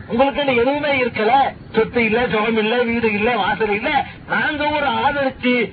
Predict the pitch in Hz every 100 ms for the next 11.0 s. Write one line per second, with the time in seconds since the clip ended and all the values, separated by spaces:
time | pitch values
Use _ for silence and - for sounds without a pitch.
0 | - 226 285 285 214 254 247 233 214 -
1 | 240 262 240 196 226 202 208 233 214 208
2 | 220 - 233 - - - 226 294 262 233
3 | 214 226 226 196 180 233 226 196 196 185
4 | 220 196 190 185 240 277 - - - -
5 | 220 302 285 262 214 208 233 269 262 262
6 | 240 226 220 208 - - 226 254 240 214
7 | 240 247 - 214 208 208 208 247 311 -
8 | - - 170 202 202 202 240 254 247 220
9 | 226 226 285 269 - - - 160 202 214
10 | 220 170 160 208 294 294 277 185 226 214